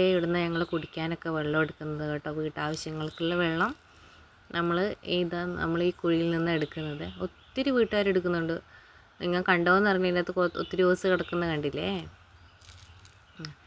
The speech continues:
ഇവിടെ നിന്നാണ് ഞങ്ങൾ വെള്ളം എടുക്കുന്നത്. ഇഷ്ടം പോലെ കുടിക്കാൻ വെള്ളം ഉണ്ടാവും, എല്ലാ വീട്ടുകാർക്കും ഉണ്ടാവും. എല്ലാവർക്കും വെള്ളം വറ്റി വരേണ്ട സമയത്ത് നമുക്ക് ഇതിനകത്ത് ഒരു നിധി പോലെ വെള്ളം എപ്പോഴും ഉണ്ടാകും. അതുകൊണ്ട് ആർക്കും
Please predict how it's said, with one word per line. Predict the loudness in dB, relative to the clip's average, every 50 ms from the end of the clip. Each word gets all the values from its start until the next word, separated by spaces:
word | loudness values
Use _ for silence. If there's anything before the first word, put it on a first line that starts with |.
| _ -20 -18 -6 0
ഇവിടെ | 2 4 4
നിന്നാണ് | 6 4 4 4 2
ഞങ്ങൾ | 2 2 0 2 0 0 0 -2 -4 -8 -20 _ _ _ -20 _ -6
വെള്ളം | -4 -2 0 2 4 4 4
എടുക്കുന്നത്. | 2 0 -2 -6 -8 -6 -6 -6
ഇഷ്ടം | -8 -8 -12 -4 -4 -2 2
പോലെ | 2 2 2 2
കുടിക്കാൻ | 2 0 0 0 -2 -2 -2 0
വെള്ളം | 0 0 0 -2 -2
ഉണ്ടാവും, | -4 -4 -4 -4 -4 -4 -4
എല്ലാ | -4 -4 -4 -2 0 0
വീട്ടുകാർക്കും | 0 0 0 0 -2 -2 -2 -4 -6 -8
ഉണ്ടാവും. | -2 0 2 2 2 0 -4 -8 -14 -16 -16 -16 -18 -12 -6
എല്ലാവർക്കും | -4 -2 0 2 4 4 4 4 4 2 0 2
വെള്ളം | 2 4 4 4 4 4 4 4
വറ്റി | 4 2 0 0 0
വരേണ്ട | 2 2 2 2 0 0
സമയത്ത് | 0 -2 -4 -4 -4 -2 -2
നമുക്ക് | -2 -2 -4 -6 -4 -4 -6 -6 -6 -6
ഇതിനകത്ത് | -6 -4 -2 -2 -2 -2 -4 -8 -8 -8 -12 -18 -20 -20 -20 -16 -4 -2
ഒരു | 2 2 4
നിധി | 4 4 2 2 2 2
പോലെ | 4 4 4 4 4 4
വെള്ളം | 4 2 4 4 2 2
എപ്പോഴും | 0 -2 -4 -2 0 0 2
ഉണ്ടാകും. | 2 0 0 0 0 -2 -2 -2 -4 -6 -8 -12 -18 -20 -20 -20 -20 -18 -10
അതുകൊണ്ട് | -8 -6 -4 -2 -2 0 2
ആർക്കും | 4 4 4 2 2 -2 -4 -2 -2